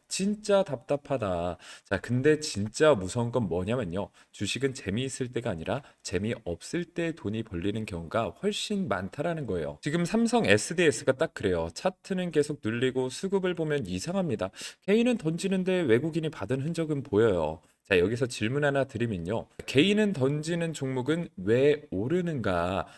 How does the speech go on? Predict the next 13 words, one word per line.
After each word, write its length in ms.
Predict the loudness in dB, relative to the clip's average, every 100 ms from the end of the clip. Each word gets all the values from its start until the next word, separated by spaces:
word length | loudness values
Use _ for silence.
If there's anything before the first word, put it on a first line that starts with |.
| _
자, 160 | 0 0
누군가 760 | 0 -4 -2 4 8 8 6 -2
운전대를 960 | -2 0 2 2 2 2 4 4 2 -2
잡았다라는 800 | -8 0 2 2 2 2 0 0
거예요. 300 | 0 -2 -2
자, 160 | -8 -8
그게 540 | -4 -2 0 4 4 4 0
누굴까요? 560 | -4 -4 -2 -2 -2
스마트머니, 1040 | -4 -8 -4 -4 -6 -8 -4 -2 -2 -4 -6 -10 _
바로 440 | -4 2 2 2 -4 -20 _ _ -6
세력들이라는 1000 | -2 -2 -4 -6 0 6 6 6 0 -4
포인트가 720 | _ -2 0 -2 -6 0 2 2
있습니다. 600 | -2 -8 -6 -4 -2 -4